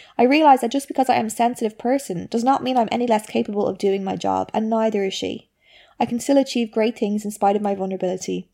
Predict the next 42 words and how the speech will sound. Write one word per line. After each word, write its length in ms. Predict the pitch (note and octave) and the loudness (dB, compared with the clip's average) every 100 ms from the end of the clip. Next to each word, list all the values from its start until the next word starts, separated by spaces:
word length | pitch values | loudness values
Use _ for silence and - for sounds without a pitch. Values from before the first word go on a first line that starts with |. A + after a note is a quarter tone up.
| _ _ _ _ _ _ _ - | _ _ _ _ _ _ _ -10
Eventually, 440 | B3 C4 D4 C4+ B3 | 0 2 2 2 4
I 100 | A#3 | 4
would 80 | |
be 140 | A3 G#3 | 4 2
able 100 | G#3 | 0
to 80 | G#3+ | -2
say 240 | A3 G3+ | 0 0
that 140 | G3+ | 0
I 60 | G#3 | -2
could 160 | G#3 G#3+ | -2 -6
achieve 280 | - G#3+ | -4 -4
great 260 | - G#3 G#3+ | 0 -2 0
things 300 | G#3 G3 - | -6 -8 -8
because 420 | G#3 - B3 B3+ | -12 0 4 4
of 60 | A3+ | 2
my 140 | F#3+ | -4
vulnerability. 720 | F#3+ G3+ G#3+ G#3 G#3 - - _ _ _ _ _ _ - - - _ | -6 -8 -4 -4 -4 -10 -14 _ _ _ _ _ _ -20 -20 -20 _
If 140 | - C#4+ | 2 4
you 60 | |
look 120 | D4+ F4+ | 4 4
to 100 | F#4 | 0
a 60 | |
traditional 520 | F4 C4+ B3+ C4 A#3+ | 2 0 0 0 -2
high-pressure 560 | A#3 A#3+ A#3+ A#3+ A3 A#3 | 0 0 2 0 0 -2
corporate 380 | - G#3+ G#3+ - | -2 -2 -2 -6
environment, 460 | A3 F#3+ F#3+ G3 | -2 -2 -2 -6
for 120 | - G3+ | -6 -6
example, 480 | G3 F#3 F3+ G3 | -2 -2 -2 -2
where 120 | G3+ G#3+ | 0 0
vulnerability 580 | B3 C#4+ C4 A3+ A#3 | 0 2 2 2 2
would 120 | A3 G3+ | -2 -2
have 160 | G#3 | -2
been, 220 | G3+ F#3+ - | -2 -2 -4
and 200 | G3 - _ | -8 -10 _
in 100 | G#3 | -6
some 160 | A#3 A3+ | -4 -2
cases 280 | G#3+ G3+ | -2 -4
it 80 | - | -12
still 220 | - G#3+ | 0 0
might 260 | G3 G3+ G#3+ | 2 0 -2
be, 280 | F#3 F#3 - - | -6 -6 -10 -6
discouraged, 640 | G#3+ - A#3+ G#3 F#3 - | -4 -2 0 0 0 -6